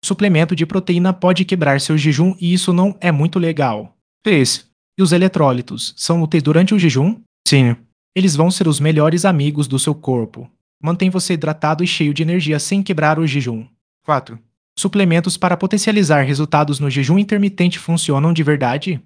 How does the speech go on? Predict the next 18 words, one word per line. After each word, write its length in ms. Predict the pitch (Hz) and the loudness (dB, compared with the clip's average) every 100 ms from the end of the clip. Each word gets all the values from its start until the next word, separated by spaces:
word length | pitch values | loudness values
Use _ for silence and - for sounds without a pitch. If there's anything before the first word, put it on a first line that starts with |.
| _ _ _ | _ _ _
Com 120 | 165 | -2
certeza. 680 | 156 196 180 147 117 110 113 _ _ _ - | 2 2 4 2 2 -2 -8 _ _ _ -4
Eles 220 | 160 151 | -2 -2
podem 300 | - 196 208 | 0 0 2
ajudar 360 | 208 208 151 160 | 0 2 2 0
a 40 | |
turbinar 460 | 165 175 185 170 170 | -2 -2 0 2 0
seu 200 | 175 165 | 0 0
jejum 400 | 175 151 180 190 | 0 0 -2 -2
e 80 | 190 | -4
potencializar 800 | 160 151 196 - 185 160 165 | -4 -4 -4 0 0 2 0
os 80 | 165 | 0
resultados 600 | 147 143 156 151 147 151 | -4 -4 0 0 0 -4
que 100 | - | -6
você 280 | 151 160 160 | -4 -2 -4
tanto 300 | 156 180 180 | -2 -2 0
deseja. 580 | 160 143 135 113 113 120 _ _ - | -2 -2 -2 -4 -6 -16 _ _ -6
Cinco. 400 | - 160 131 - | 2 4 2 -4